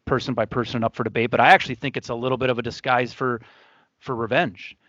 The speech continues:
and restitution. And I'm not even saying that's wrong. I'm just saying I think that's what it, what it is. It's like, th-, there,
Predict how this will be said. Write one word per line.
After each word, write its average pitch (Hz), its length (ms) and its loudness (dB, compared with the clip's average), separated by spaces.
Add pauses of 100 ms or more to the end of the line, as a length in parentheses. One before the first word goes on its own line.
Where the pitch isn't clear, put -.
(220)
and 110 260 -4
restitution. 117 880 -2
And 107 380 -6 (340)
I'm 190 140 4
not 233 140 6
even 180 140 2
saying 156 260 0
that's - 300 -4 (140)
wrong. 139 420 4
I'm 165 140 0
just 170 160 -2
saying 143 180 -2
I 120 60 -4
think - 280 -6
that's 127 240 -6
what 123 200 -2
it, 139 100 -6 (300)
what 135 180 -4
it 104 100 -6
is. 135 460 2
It's - 220 -10
like, 127 300 -4 (1200)
th-, 208 160 -6 (300)
there, 202 200 0